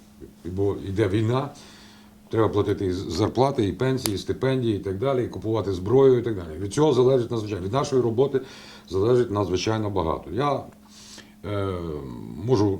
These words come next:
заявити про те, що митна служба, да, яка є складовою Державної фіскальної служби на даний момент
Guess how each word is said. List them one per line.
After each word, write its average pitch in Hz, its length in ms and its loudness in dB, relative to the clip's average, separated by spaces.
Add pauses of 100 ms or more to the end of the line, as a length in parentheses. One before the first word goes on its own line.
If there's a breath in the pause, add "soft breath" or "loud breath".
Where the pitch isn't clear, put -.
(460)
заявити 120 380 2
про 113 120 -2
те, 165 180 2
що 123 180 0 (200)
митна 113 360 0
служба, 78 460 -6
да, 104 200 -8
яка 82 200 -10 (440)
є 85 60 -4 (100)
складовою 90 460 0
Державної 85 360 -4
фіскальної 82 380 -8
служби 139 280 -2
на 127 120 0
даний 120 200 -2
момент 113 300 -6